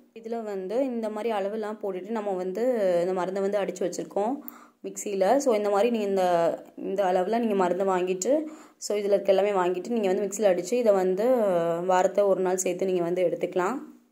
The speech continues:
So இது ஒரு, ஒரு ஒன்றரை டேபிள் ஸ்பூன் போல போட்டுட்டு நீங்க நல்லா மிக்ஸ் பண்ணி விட்டுக்கோங்க.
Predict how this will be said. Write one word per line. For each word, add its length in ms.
So 180
இது 220
ஒரு, 220
ஒரு 160
ஒன்றரை 420
டேபிள் 220
ஸ்பூன் 280
போல 180
போட்டுட்டு 400
நீங்க 260
நல்லா 200
மிக்ஸ் 280
பண்ணி 200
விட்டுக்கோங்க. 580